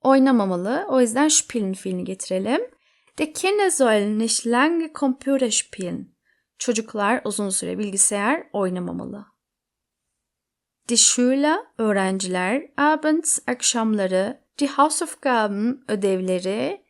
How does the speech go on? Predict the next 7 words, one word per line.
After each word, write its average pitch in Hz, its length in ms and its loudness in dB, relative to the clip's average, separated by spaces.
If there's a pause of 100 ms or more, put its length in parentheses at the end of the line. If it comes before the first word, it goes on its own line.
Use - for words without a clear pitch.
(300)
yapmalı 330 960 2
diyeceğiz. 196 840 0 (280)
O 277 100 4
halde 226 260 4
yapmak 233 460 0
fiilini 180 280 -4
getiriyorum. 180 640 -6